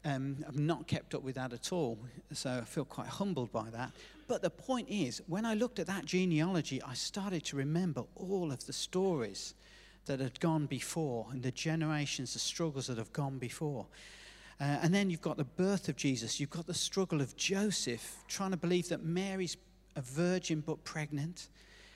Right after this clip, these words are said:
Um, and then the temptation he had to divorce her. And then the surprise that an angel visited and told him to marry her.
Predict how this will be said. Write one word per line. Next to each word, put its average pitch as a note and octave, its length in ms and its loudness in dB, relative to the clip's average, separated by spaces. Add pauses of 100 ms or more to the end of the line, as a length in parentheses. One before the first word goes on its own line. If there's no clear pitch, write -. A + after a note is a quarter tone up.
(360)
Um, D3 380 2
and E3 120 4
then E3+ 120 6
the E3 80 0
temptation G#3 880 -2
he F3+ 180 2
had D3+ 280 -2
to E3 100 -2
divorce D3 560 -2
her. E3 240 -6 (960)
And F#3+ 80 6
then F#3 140 6
the F3 80 6
surprise A3 640 0
that - 120 -2
an E3 120 0
angel G#3 400 0
visited C#3 560 2
and C#3+ 140 0
told G3 360 -4
him B2+ 300 -2
to E3+ 140 -4
marry G3 320 -2
her. G#2 200 -8